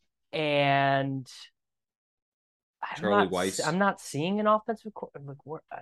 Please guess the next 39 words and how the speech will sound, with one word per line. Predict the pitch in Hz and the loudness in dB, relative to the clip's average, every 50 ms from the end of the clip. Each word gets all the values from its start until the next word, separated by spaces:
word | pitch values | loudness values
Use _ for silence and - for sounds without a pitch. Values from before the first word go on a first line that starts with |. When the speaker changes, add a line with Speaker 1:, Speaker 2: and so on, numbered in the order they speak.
| 135 | -12
Speaker 1:
dude, | - 156 156 151 | -8 -6 -4 -2
I'm | 151 170 | -4 -4
so | 170 - - 139 | -4 -4 -6 -4
lost | 123 117 120 127 127 135 - | -4 -2 -2 -4 -4 -4 -8
now. | 175 160 160 170 175 175 - - - - | -10 -6 -4 -4 -4 -4 -6 -12 -14 -8
Speaker 2:
When | - 123 160 | -4 -2 0
was | 185 180 - | 0 0 0
Speaker 1:
Uh, | 117 | 0
Speaker 2:
Charlie | - 147 131 110 | 0 2 2 2
Weiss | 101 104 98 - - | 2 0 -2 -2 -4
there? | - 87 80 - - _ _ _ | -6 -8 -8 -8 -12 _ _ _
Speaker 1:
offensive | - 180 208 214 - - 226 214 196 - 208 170 139 | 10 12 12 12 10 8 6 6 6 4 0 0 0
scheme, | - - - - 170 170 180 190 196 202 202 208 208 202 196 _ _ _ _ _ _ _ _ _ _ _ _ _ - | -4 -10 -8 -6 -2 0 2 2 2 2 2 2 0 -2 -4 _ _ _ _ _ _ _ _ _ _ _ _ _ 2
Earhart, | 160 165 175 175 170 170 165 165 165 - - _ | 4 6 6 6 6 6 6 6 6 4 0 _
per-, | - - - - | -14 -12 -2 2
I, | 143 151 175 165 135 - _ _ - | 4 4 4 4 0 -4 _ _ -2
I | 143 143 131 | -2 0 0
don't | 117 110 | -2 -4
know. | 113 113 117 123 - - | -8 -10 -12 -8 -2 0
I'm | 156 147 | 0 2
lost. | 135 117 117 120 127 - - - - _ _ _ _ _ _ _ - | 2 2 2 0 0 -4 -8 -14 -20 _ _ _ _ _ _ _ -4
I'm | 131 135 131 | -2 0 0
lost | 120 113 117 117 - - | 0 0 0 -2 -4 -6
now. | 139 131 131 139 143 143 - | -6 -4 -2 -2 -4 0 4
Normally | 175 196 214 214 208 196 | 6 6 8 10 10 10
I, | 175 165 165 - | 10 8 6 4
normally | 170 170 180 196 185 | 2 2 4 6 4
I | 180 | 4
can | - 147 139 | 4 0 0
find | 143 135 131 131 131 | 2 2 2 2 0
this | 123 135 - | -6 -8 -6
stuff | - - 156 - | -6 -6 -4 -2
really | - 160 170 180 175 | -2 0 0 0 -2
quick. | - - 175 180 202 - - - _ - - - - - - - - _ _ - | -2 0 0 0 0 -2 -4 -12 _ -20 -20 -20 -20 -20 -20 -20 -20 _ _ 4
Uh, | 151 147 143 143 143 - | 6 8 8 8 6 2
two | - - 247 254 254 | 0 2 4 4 6
thousand | - 233 214 214 202 165 190 175 - | 8 10 10 10 8 6 2 -2 0
ten | - 185 170 170 170 165 160 165 160 - _ _ _ _ _ _ _ _ _ _ - | 4 4 6 6 6 4 2 0 -6 -10 _ _ _ _ _ _ _ _ _ _ 0
Patriots | - 165 160 156 - - 156 151 147 143 139 143 - - | 2 2 2 2 2 0 2 2 2 2 0 -4 -10 -18